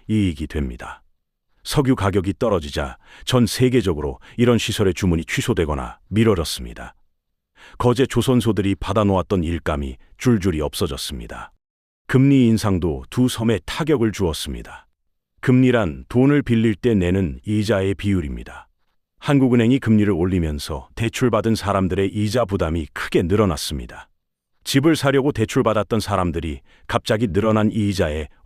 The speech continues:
허덕이게 되었습니다. 팔려고 해도 사겠다는 사람이 없고,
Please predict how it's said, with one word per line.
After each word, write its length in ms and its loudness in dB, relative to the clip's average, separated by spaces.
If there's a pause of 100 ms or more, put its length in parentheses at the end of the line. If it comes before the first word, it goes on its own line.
허덕이게 420 0
되었습니다. 680 -10 (520)
팔려고 560 2
해도 260 0
사겠다는 480 0
사람이 380 0
없고, 500 -8